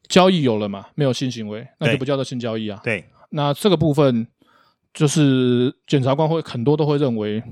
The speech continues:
Speaker 1: 不构成。
Speaker 2: 诶，那不对啊，那我昨天还看到一个新闻，就是警察乔装成嫖客，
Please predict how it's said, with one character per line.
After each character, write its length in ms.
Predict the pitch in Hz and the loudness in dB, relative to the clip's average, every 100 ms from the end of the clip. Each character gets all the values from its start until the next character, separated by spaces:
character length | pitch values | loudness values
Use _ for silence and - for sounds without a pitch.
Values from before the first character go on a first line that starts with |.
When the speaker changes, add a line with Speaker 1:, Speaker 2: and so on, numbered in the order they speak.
| - _ - | -20 _ -4
Speaker 1:
不 80 | |
构 160 | 110 113 | 2 2
成。 140 | - - - | 0 -14 -8
Speaker 2:
诶， 100 | 170 | -6
那 100 | 208 | -6
不 100 | 123 | -8
对 200 | 120 120 | -2 -2
啊， 80 | 110 | 0
那 120 | 147 | -4
我 140 | 101 | -6
昨 220 | 80 92 | -10 -10
天 180 | 98 117 | -8 -8
还 140 | 104 98 | -6 -8
看 160 | 117 | -6
到 100 | 107 | -6
一 40 | 104 | -6
个 100 | 95 | -6
新 260 | - 104 | -6 -6
闻， 100 | 98 | -6
就 120 | 90 | -8
是 80 | 110 | -8
警 360 | - - 104 95 | -8 -8 -8 -8
察 300 | - - 101 | -12 -10 -12
乔 300 | - 117 113 | -8 -6 -6
装 300 | 139 156 147 147 | -6 -6 -8 -8
成 200 | - 95 - - - | -6 -4 -4 -8 -12
嫖 180 | - 101 | -12 -10
客， 320 | 104 127 98 | -4 -4 -4